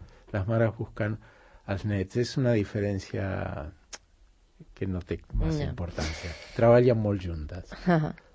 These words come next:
Speaker 2: Eh, per cert, els curs, eh, us arriben en versió original, eh, i estan subtitulats,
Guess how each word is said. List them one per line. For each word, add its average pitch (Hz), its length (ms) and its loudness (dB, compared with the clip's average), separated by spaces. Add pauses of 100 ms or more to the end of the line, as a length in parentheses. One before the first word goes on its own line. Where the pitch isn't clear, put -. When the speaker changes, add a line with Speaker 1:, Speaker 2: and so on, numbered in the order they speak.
Speaker 2:
Eh, 180 380 8
per 202 180 6
cert, 226 320 0
els 190 520 2
curs, - 520 2
eh, 190 440 4
us 202 240 6
arriben 240 340 6
en 196 460 2
versió 180 320 2
original, 196 720 2 (520)
eh, 170 720 2
i 175 200 0
estan 180 640 0
subtitulats, 185 1000 0